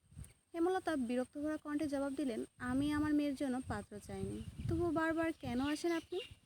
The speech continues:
যুবতী মাইয়া ঘরে রাখুন ভালা না। মেয়ে তো আমার, আমাকেই বসতে দেন।" হেমলতার কণ্ঠে বিরক্তি ঝরে পড়ছে।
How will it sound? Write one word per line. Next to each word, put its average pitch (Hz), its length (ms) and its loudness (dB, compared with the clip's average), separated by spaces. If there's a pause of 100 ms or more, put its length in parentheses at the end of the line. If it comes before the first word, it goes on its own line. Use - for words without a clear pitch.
(920)
যুবতী 339 340 2
মাইয়া 359 360 8
ঘরে 269 440 2
রাখুন 285 320 4
ভালা 220 340 -2
না। 196 160 -6 (920)
মেয়ে 214 180 -4 (100)
তো 330 60 -6
আমার, 339 360 2 (140)
আমাকেই 226 400 -4
বসতে 302 340 -2
দেন।" 330 180 -2 (640)
হেমলতার 294 380 0
কণ্ঠে 285 340 -4 (140)
বিরক্তি 214 480 -6
ঝরে 190 240 -6
পড়ছে। 196 540 -14